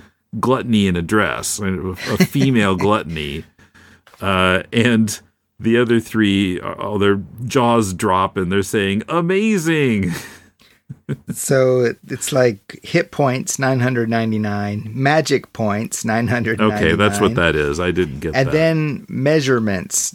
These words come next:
Speaker 1: Hmm.
Speaker 2: nine ninety-nine, nine ninety-nine, like bust,
Speaker 1: Bust,
Speaker 2: waist,
Speaker 1: waist,
Speaker 2: hips,
Speaker 1: hips.
Speaker 2: nine nine nine nine nine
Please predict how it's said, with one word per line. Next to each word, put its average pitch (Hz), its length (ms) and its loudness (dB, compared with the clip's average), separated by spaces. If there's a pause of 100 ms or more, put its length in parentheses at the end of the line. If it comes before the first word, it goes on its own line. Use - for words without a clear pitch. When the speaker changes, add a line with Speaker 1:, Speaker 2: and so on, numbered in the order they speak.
Speaker 1:
Hmm. 123 100 -6
Speaker 2:
nine 120 260 2
ninety-nine, 113 560 0
nine 113 240 0
ninety-nine, 110 640 -2
like 107 360 -2
bust, 143 300 2
Speaker 1:
Bust, 90 320 0
Speaker 2:
waist, - 80 -14
Speaker 1:
waist, 120 800 0
Speaker 2:
hips, - 600 0
Speaker 1:
hips. 92 160 0
Speaker 2:
nine 120 200 2
nine 117 180 2
nine 113 200 0
nine 107 200 0
nine 107 180 -2